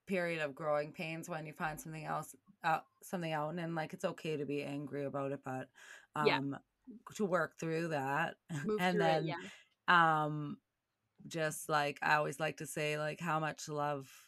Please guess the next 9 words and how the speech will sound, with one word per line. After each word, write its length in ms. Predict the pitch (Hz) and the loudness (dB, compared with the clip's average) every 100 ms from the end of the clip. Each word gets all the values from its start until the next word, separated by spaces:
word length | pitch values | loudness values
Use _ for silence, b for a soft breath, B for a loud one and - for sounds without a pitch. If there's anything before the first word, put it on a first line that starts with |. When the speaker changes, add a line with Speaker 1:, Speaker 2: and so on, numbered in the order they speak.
| _ _ | _ _
Speaker 1:
can 160 | - 165 | -6 -4
I 180 | 151 147 | -2 -2
bring 200 | 143 143 | -4 -6
to 120 | 165 | -6
this 160 | 143 156 | -10 -10
situation?" 880 | - 143 147 160 - - - - - | -10 -10 -8 -10 -12 -12 -12 -12 -12
So 360 | - 139 - - _ _ _ _ _ | -10 -10 -12 -18 _ _ _ _ _
if 140 | 165 180 | -10 -4
you, 220 | 175 | -4